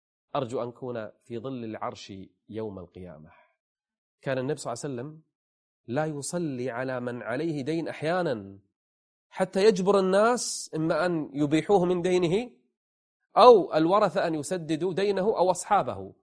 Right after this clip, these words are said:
يسددون الدين عنه. حتى يوم من الأيام قال: "هل عليه من دين؟" قالوا: "عليه ديناران، ما عنده فلوس نسدد دينه." قال: "من يتكفل بدينه؟" فقال أحد الصحابة:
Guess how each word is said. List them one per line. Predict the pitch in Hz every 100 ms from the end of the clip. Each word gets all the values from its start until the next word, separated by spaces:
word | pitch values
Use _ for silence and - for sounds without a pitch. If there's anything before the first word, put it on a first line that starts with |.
| _ _ -
يسددون | 113 156 139 151 160
الدين | 117 120 113
عنه. | 101 92 92 _ _ _ _ _ _ _ _
حتى | 151 156
يوم | 160
من | 156
الأيام | 151 147 147 175 185 175 _ _ _ _ _ _ _ _ _ _ _ _
قال: | 160 165 135 - _ _ _ _ _ _ _ _
"هل | 127 160
عليه | 160 185 165
من | 170 160
دين؟" | 175 165
قالوا: | 165 160
"عليه | 143 160 147
ديناران، | 123 135 123 117 107
ما | 95 143
عنده | 165 156
فلوس | 131 143 123
نسدد | 110 117 101
دينه." | 101 98 92 _ _ _ _ _ _ _ _ _ _ _ _
قال: | 175 180
"من | 196 202
يتكفل | 190 175 190 - 170
بدينه؟" | 156 165 156 123 117
فقال | 160 180 196 180
أحد | 160 170
الصحابة: | 170 175 165 185